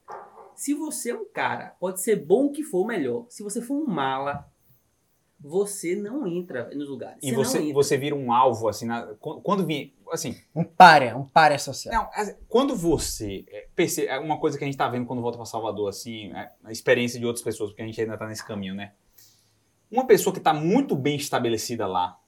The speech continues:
Speaker 2: se ela tiver um network forte, é muito difícil dela ser batida. Mas se tem um cara que tá muito bem estabelecido na cidade e o, e, e o network dele é fraco, vem um novo com um network bom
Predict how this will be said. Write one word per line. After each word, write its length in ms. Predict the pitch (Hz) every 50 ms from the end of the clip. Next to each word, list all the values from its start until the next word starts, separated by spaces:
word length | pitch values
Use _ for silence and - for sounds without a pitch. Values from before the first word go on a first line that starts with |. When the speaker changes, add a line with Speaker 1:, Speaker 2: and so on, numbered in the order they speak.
| _ _ 196 - _ _ _ _ _ _ - - - - -
Speaker 2:
se 200 | - - - 190
ela 180 | 214 220 208 165
tiver 400 | - - - - - 147 147 202
um 80 | 226 208
network 540 | 196 190 190 - 139 135 120 - - 113
forte, 560 | 104 - - 120 110 104 - - - - - - _ _ _ _ _
é 60 | 147
muito 240 | 147 156 175 175 160
difícil 300 | 139 - - 143 - -
dela 140 | 131 123 120
ser 100 | - -
batida. 380 | 113 - - - - - - _ _ - - _ - - - - _ _
Mas 160 | - 175 185
se 120 | - 220 190
tem 100 | 269 277
um 80 | 254 -
cara 220 | - - 180 143
que 80 | - -
tá 80 | 135 135
muito 280 | 147 185 240 240 202
bem 100 | 160 170
estabelecido 440 | 165 170 170 147 139 123 117 131 127
na 60 | 127
cidade 540 | 120 - 123 101 95 95 95 98 95 95 95 - _ _ _ _ _ _ _ _
e 100 | - 139
o, 160 | 143 151 147 - -
e, 240 | 151 135 131 135
e 40 | 131
o 60 | 131
network 420 | 135 143 143 143 135 131 127 - -
dele 180 | 123 127 135
é 40 | 123 -
fraco, 460 | - - 117 110 117 98 - - - _ _ _ _ _ _ - -
vem 260 | - 123 151 196 214
um 240 | 196 196 208 214 185
novo 400 | 147 135 160 180 160 - - 104 101 - _
com 100 | _ 147
um 20 | 143
network 420 | 143 139 139 - 131 120 - 131
bom 320 | 113 110 135 139 139 139